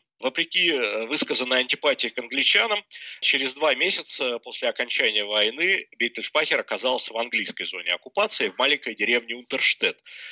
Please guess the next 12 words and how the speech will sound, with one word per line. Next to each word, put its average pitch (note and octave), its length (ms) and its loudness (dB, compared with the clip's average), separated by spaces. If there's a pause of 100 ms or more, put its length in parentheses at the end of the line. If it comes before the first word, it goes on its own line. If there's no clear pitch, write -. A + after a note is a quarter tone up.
(160)
под G#2 180 0
нижнесаксонским A2 1080 -2
городом A#2 420 0
Ротенбург-ан-де-Вюме. G2+ 1200 -6 (460)
Там C#3 160 0
он B2+ 60 -2
встретился A#2+ 500 -2
со - 60 -6
своей A2+ 340 2
женой. A#2 540 0
Возможно, F#2+ 460 -10
она F2+ 280 0